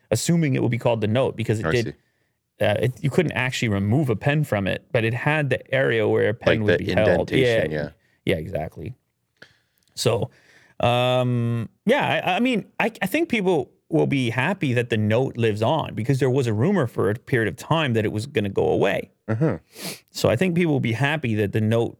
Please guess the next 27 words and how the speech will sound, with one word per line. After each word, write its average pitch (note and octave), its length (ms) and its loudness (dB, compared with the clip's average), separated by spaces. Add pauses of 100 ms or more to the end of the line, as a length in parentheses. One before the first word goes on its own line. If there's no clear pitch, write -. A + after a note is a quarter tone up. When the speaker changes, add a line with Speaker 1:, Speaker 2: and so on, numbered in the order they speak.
(120)
Speaker 1:
continues, E3+ 560 -2
but A#2+ 220 2
I A#2 60 0
guess C3+ 300 -4
there A#2 160 0
probably C3+ 560 -2
will A#2 120 0
be A2 140 -2
one A#2+ 340 0
less C3 220 0
device A2+ 340 -2
to - 100 -14
choose A#2+ 260 -2
from - 220 -6
because F#2 260 -8
you A2 80 -2
would A#2+ 100 4
have A2+ 100 -2
had G2+ 240 0 (420)
S C#3 160 0
twenty-two, C3+ 460 0
S A#2+ 120 0
twenty-two C3 400 -2
Plus, A2 280 0
S B2 140 2
twenty-two C#3+ 420 0
Ultra, G#2+ 400 2